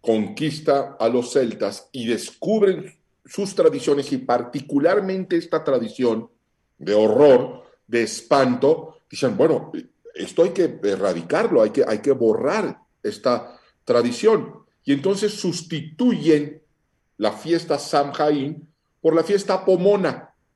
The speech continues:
que era una diosa de manzanas y de frutos,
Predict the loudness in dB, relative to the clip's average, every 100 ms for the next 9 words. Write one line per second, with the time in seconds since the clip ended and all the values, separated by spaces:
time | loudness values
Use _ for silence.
0 | _ _ 2 4 4 2 2 2 4 2
1 | 2 2 0 -4 -4 -4 -2 -2 -4 -4
2 | -2 -2 -2 0 0 -2 -6 -6 -20